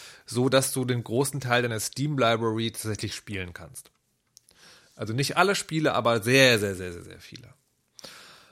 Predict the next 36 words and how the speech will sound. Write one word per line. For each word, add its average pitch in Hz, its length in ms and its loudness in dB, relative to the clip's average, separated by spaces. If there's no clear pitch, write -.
Und 139 300 -2
das 139 200 -2
ist, 147 180 -10
das 135 140 -4
kam 175 240 -2
halt 143 180 -2
raus 156 300 0
und 131 60 -6
dann 127 100 -6
gab's 147 160 2
aber 143 160 2
so 135 100 0
viele 160 200 -2
Berichte, 139 500 -4
die 131 160 -6
schon, 131 500 -2
also 131 240 -2
die 120 240 -6
war, 120 180 4
die 113 260 -8
war, 127 120 2
die 123 140 -6
so 120 180 -2
waren, 120 240 4
also 123 200 2
das 135 200 -2
ist 165 140 0
schon 156 140 -2
eine 135 80 0
nette 147 240 0
Idee, 135 240 4
aber, 123 340 4
boah, 139 340 4
nee, 135 220 2
eigentlich 127 360 0
nicht. 170 300 -4